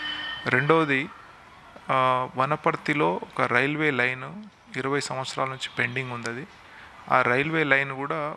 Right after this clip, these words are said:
వనపర్తిలో వచ్చేటట్లు చేస్తాం. తర్వాత వనపర్తిలో నిరుద్యోగం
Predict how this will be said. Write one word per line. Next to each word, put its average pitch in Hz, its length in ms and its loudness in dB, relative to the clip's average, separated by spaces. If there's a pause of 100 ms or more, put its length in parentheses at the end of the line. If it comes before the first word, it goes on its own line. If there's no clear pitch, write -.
వనపర్తిలో 127 580 -4
వచ్చేటట్లు - 500 -6
చేస్తాం. - 380 -8 (920)
తర్వాత 147 380 4
వనపర్తిలో 151 720 0
నిరుద్యోగం 147 800 0